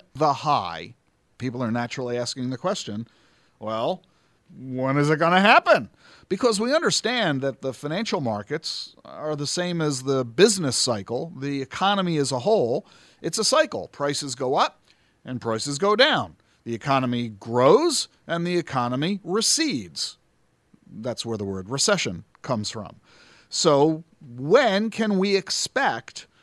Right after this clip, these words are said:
a bear market to occur? Bear market is defined, as I said, as when the stock market drops twenty percent from its most recent high.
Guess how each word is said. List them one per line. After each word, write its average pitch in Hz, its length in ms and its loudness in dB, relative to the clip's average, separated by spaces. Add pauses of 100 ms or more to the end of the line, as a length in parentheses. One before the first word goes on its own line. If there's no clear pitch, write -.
(160)
a 165 100 2
bear 156 420 2
market 139 680 0
to 220 200 2
occur? 220 480 0 (440)
Bear 165 280 2
market 160 360 -2
is 139 140 -4
defined, 139 600 -2
as 127 140 -8
I 175 60 -4
said, 127 400 -6
as 135 140 -10
when 135 340 -4
the 131 180 -8
stock 156 380 -4
market 143 520 -6
drops 143 560 0
twenty 165 360 -2
percent 135 500 -4
from 131 260 -6
its 131 260 -6
most 131 380 0
recent 123 340 -4
high. 185 460 -2